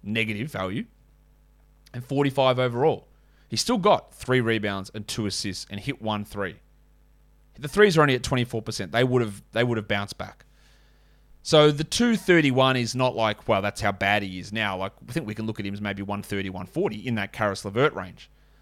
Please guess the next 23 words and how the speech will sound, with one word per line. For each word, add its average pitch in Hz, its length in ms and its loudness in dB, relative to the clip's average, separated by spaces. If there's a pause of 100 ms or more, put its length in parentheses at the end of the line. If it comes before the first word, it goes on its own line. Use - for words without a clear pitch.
(140)
But 123 340 0
the 123 160 -2
thing 165 320 2
that 156 100 6
I 135 80 6
talked 147 420 0
about 113 220 2
is 110 100 -4
that 117 200 -8
if 117 300 -4
the 208 80 4
shots 196 260 4
aren't 180 180 2
going 160 260 4
in 160 100 0
at 120 160 -2
well 139 160 6
above 135 260 4
league 127 200 0
average, 117 380 2 (280)
he's - 260 -4
just 131 300 -2
useless. - 560 -8